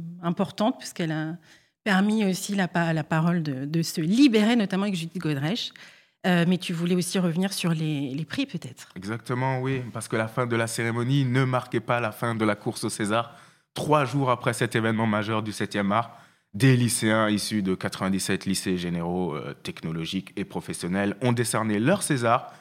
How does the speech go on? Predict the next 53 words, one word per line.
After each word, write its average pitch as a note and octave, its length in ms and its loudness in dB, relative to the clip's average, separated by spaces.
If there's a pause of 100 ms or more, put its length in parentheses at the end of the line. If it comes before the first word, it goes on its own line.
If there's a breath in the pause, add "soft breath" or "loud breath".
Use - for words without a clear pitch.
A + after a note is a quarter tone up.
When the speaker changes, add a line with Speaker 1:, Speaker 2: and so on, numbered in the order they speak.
(200 loud breath)
Speaker 2:
à G#2 160 4
Je A#2 120 4
verrai C#3+ 260 4
toujours B2 240 2
vos A2+ 100 2
visages. G#2 480 0
Ce - 160 -12
corps G#2 260 -2
électoral G2+ 480 0
juvénile, B2+ 640 2 (480 loud breath)
à - 60 -10
peu B2 160 -4
près B2+ 300 -2
deux B2 160 4
mille B2+ 240 2
élèves, A#2 380 2
un G2 100 0
peu A2+ 140 0
plus, C3 420 -2 (380 loud breath)
euh, F2 120 0
a A2 120 2
pu B2+ 160 -4
visionner A#2+ 500 2
les B2 160 2
cinq A#2 300 -2
longs A#2 100 -2
métrages G#2+ 400 -2
nommés G2+ 180 0
au F#2+ 80 0
César F2+ 360 -4
deux E2+ 80 -4
mille F2 180 -2
vingt-quatre F2+ 400 -4
du G2 140 2
meilleur F2 260 2
film, C3 300 -2 (380 loud breath)
en C3+ 120 4
compagnie B2 560 -2
de A2 100 0
leurs, G#2 240 0
euh, E2+ 140 -4
professeurs A#2 560 -4
référents. F2+ 520 -4
Alors, D2+ 220 -8 (180)
tout D3+ 120 4
comme C3 200 0
celui A2+ 280 -4
des G#2 100 -2
membres G#2 240 0
de F2+ 80 -6
l'Académie F#2 420 -4
des F2+ 120 -4
Césars, G#2+ 380 -2